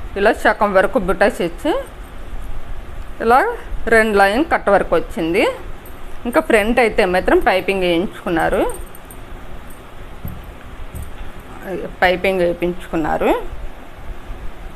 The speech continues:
అసలు చెప్పాలంటే ఈ బ్యాక్ అవుట్లైన్ రెండుని ఫ్రంట్ కూడా ఉన్నాయి, కాకపోతే వాళ్ళు వద్దని అన్నారు, పైపింగ్ వేయించుకుంటామని అన్నారు. అందు గురించి నేను వేయలేదు.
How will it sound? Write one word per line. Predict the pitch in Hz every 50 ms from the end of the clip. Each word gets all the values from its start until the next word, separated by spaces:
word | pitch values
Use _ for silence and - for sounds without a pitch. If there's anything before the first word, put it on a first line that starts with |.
| - - - - - - - - - - - - - - - - - - - - - - - - - - - - - - - 214
అసలు | 240 - 277 254 247 -
చెప్పాలంటే | 220 - - 247 233 226 226 214 202 202 214 208 262 311 453 554 - - - - - - - - - - - 233 247
ఈ | 262 277 214 180 185
బ్యాక్ | 196 196 214 277 330 - - 220 202
అవుట్లైన్ | 214 226 233 233 254 247 247 254 247 240 208 214
రెండుని | 214 226 233 220 277 - 190 185 190 196 208 269 277 -
ఫ్రంట్ | - 220 202 202 220 - 311 -
కూడా | 262 247 262 247 226 190
ఉన్నాయి, | 269 180 170 165 165 165 170 190 277 427 508 466 - - - - - - - - - - -
కాకపోతే | 220 208 214 - - 233 262 254 - 311 294 269
వాళ్ళు | 233 214 214 196 190 202
వద్దని | 190 185 185 240 254 254 233 196
అన్నారు, | 180 180 175 170 170 202 208 - 208
పైపింగ్ | 208 220 233 240 285 269 247 214
వేయించుకుంటామని | 190 185 175 190 185 - - - 185 185 180 180 170 175 233 285 277 202 170
అన్నారు. | 160 156 160 151 143 - 202 302 466 453 - - - - - - - - - - - - - - 214
అందు | 214 214 208 190 196
గురించి | 202 214 220 - - 302 247
నేను | 226 214 196 180
వేయలేదు. | 185 185 202 240 233 190 170 165 170 214